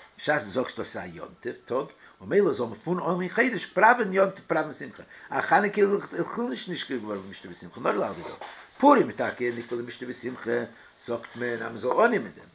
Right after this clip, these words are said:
אוקיי, דו, די וועלט, וואס מיט דאס, וואס ער זאגט, די חילוק פון דאס, איך בין א שמחה,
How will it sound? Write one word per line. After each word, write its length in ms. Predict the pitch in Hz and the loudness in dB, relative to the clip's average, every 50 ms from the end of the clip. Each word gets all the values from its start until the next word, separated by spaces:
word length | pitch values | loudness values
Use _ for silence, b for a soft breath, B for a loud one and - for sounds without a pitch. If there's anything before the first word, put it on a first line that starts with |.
| _ _ _ _ _ _ B B B B B B _ _ _ | _ _ _ _ _ _ B B B B B B _ _ _
אוקיי, 200 | _ - - 90 | _ -18 -18 -14
דו, 180 | 85 113 123 127 | -10 -8 -8 -6
די 100 | 107 117 | -6 -6
וועלט, 240 | 113 113 98 85 90 | -4 -6 -6 -6 -8
וואס 160 | 113 110 - | -8 -10 -10
מיט 160 | 90 - - | -12 -14 -12
דאס, 220 | - - 104 - | -10 -10 -12 -12
וואס 160 | - 98 - 95 | -12 -14 -14 -14
ער 60 | 82 | -12
זאגט, 180 | - 110 95 | -12 -12 -12
די 80 | - 90 | -12 -14
חילוק 280 | - - 104 107 104 - | -14 -12 -12 -12 -12 -12
פון 140 | - 92 | -16 -14
דאס, 200 | 90 104 98 - | -14 -14 -14 -12
איך 120 | 98 98 95 | -12 -12 -12
בין 120 | 104 92 | -12 -12
א 40 | 85 | -14
שמחה, 340 | - - 107 101 - - | -14 -12 -12 -12 -10 -12